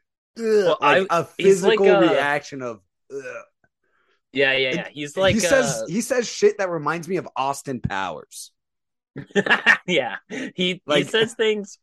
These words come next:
Speaker 1: but, like, a lot of, like, what he says kinda reminds me of Jordan Peterson. It's just he's more inflammatory. He's more
Speaker 2: Yeah,
Speaker 1: aggressive.
Speaker 2: and, and, you know, I've heard a couple of times in his interviews where he's,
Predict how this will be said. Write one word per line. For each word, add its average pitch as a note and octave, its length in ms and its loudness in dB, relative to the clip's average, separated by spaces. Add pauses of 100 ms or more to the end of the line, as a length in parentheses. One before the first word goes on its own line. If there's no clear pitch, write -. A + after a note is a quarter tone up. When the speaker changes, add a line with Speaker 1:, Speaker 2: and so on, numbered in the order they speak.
(460)
Speaker 1:
but, D#3 300 -2
like, D#3+ 180 -2
a D#3 80 0
lot D#3 200 2
of, G#3 120 -2
like, F#3+ 180 -4
what F3 120 -6
he E3+ 120 -12
says A#2+ 460 0
kinda B2+ 260 -4
reminds A#2 380 -4
me B2 80 -6
of G#2+ 100 -8
Jordan A#2 400 -2
Peterson. C#3 720 -6
It's B2+ 140 -6
just - 180 -2
he's A#2+ 160 -8
more B2 580 0
inflammatory. G#2 1000 -4 (160)
He's A2 120 -10
more C#3 220 0
Speaker 2:
Yeah, F#3+ 140 4
Speaker 1:
aggressive. F#3+ 480 0 (340)
Speaker 2:
and, - 0 -
and, F#3+ 340 -4 (240)
you D#3+ 120 0
know, D3+ 160 2
I've C#3+ 160 2
heard F3+ 200 4
a E3 60 2
couple D3+ 260 -4
of C3+ 80 -4
times C3 280 -6
in B2 80 -8
his G#2+ 160 -10
interviews G#2+ 420 -6
where G#2+ 120 -2
he's, - 260 -10